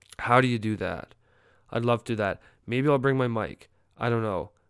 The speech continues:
Maybe that's just stupid. I also don't know what to pack. It's gonna be hilarious.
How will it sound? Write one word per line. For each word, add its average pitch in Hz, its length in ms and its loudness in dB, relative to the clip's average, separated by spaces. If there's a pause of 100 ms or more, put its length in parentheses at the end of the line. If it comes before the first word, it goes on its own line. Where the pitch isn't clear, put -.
(100)
Maybe 117 240 0
that's 113 200 0
just 107 180 -6
stupid. - 480 -12 (240)
I 110 60 -2
also 120 260 0
don't 120 200 0
know 120 60 0
what 117 160 -2
to - 80 -8
pack. - 540 -10 (220)
It's - 100 -18
gonna 120 160 0
be 120 140 -2
hilarious. 113 760 -2